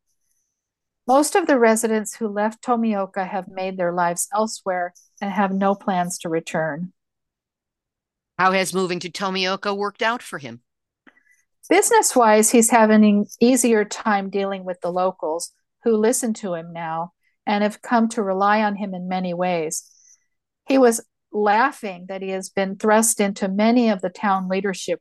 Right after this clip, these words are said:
Speaker 1: roles, and he's even a fire volunteer. As he evaluates local needs, he's expanding into various ventures.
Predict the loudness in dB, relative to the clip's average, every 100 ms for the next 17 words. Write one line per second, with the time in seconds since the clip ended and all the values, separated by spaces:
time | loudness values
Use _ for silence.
0 | -6 -4 -2 -2 -6 _ _ _ -6 -2
1 | 0 0 0 0 0 -2 -2 2 2 2
2 | 0 -2 -4 -8 -12 -8 -6 -6 -10 _
3 | _ _ _ _ _ _ -2 0 0 2
4 | 2 4 2 2 -2 -6 -8 -10 -10 -8
5 | -8 -6 -6 -6 -4 -4 -4 -6 -6 0
6 | 0 0 -2 -4 -6 -6 -6 _ _ _
7 | -6 2 4 6 4 2 -2 -4 -2 -2
8 | -2 -6 -12